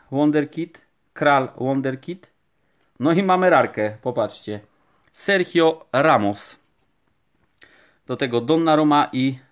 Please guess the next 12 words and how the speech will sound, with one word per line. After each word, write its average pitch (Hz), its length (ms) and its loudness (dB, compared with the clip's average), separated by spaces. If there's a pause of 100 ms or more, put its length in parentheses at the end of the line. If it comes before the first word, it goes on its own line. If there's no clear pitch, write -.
(160)
Laimer. 127 600 0 (4000)
Czyli 104 240 -16
w 101 100 -20
pierwszej 127 680 -10 (640)
saszetce - 720 -12
wpadł 107 420 -8 (640)
Ramos 117 540 0
na 117 140 0
rarce. 113 520 0 (4000)
Co 135 160 -8
w 131 60 -10
drugiej? 123 440 -4